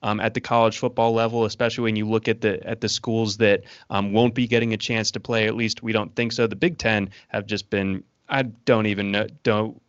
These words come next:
know where to get started with how much they've flubbed this throughout the entire process. Like, it's fine to, it's fine to cancel it. And, like, I don't really hol-, hold anything against a conference that, that chooses to just go the safe route and, and cancel. But for the Big Ten to continue to be this,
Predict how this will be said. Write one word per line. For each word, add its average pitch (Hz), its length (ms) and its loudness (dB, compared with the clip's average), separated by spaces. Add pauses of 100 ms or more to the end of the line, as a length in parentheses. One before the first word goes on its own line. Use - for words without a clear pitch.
know 117 220 0
where 107 180 2
to 101 120 0
get 98 240 -2
started 101 400 0
with 104 180 0
how 101 300 2
much 104 340 -2
they've 107 160 -2
flubbed 98 460 -2
this 104 240 0
throughout 101 400 0
the 104 300 -2
entire 101 420 -2
process. 147 500 2
Like, 101 180 -6 (220)
it's - 160 -4
fine 123 300 2
to, 123 80 4 (180)
it's 135 140 -8
fine 135 180 0
to 123 80 -2
cancel 110 320 -2
it. 113 100 0
And, 101 140 -4
like, 98 180 -6
I 98 140 0
don't 107 420 -2 (200)
really 107 260 0
hol-, 117 320 -4 (160)
hold 120 360 -2
anything 113 420 -2
against 107 320 0
a 120 40 -6
conference 104 460 -2
that, 107 220 -2
that 107 120 -2
chooses 107 420 0
to 113 120 -4
just 101 240 -4
go 104 200 2
the 104 100 0
safe 104 360 0
route 107 360 2 (260)
and, 107 220 -4
and 104 200 -4
cancel. 107 380 -2
But 110 220 2
for 117 80 -2
the 110 80 -2
Big 147 180 0
Ten 143 200 0
to 120 80 2
continue 143 520 0
to 127 140 0
be 120 160 2
this, 110 220 -2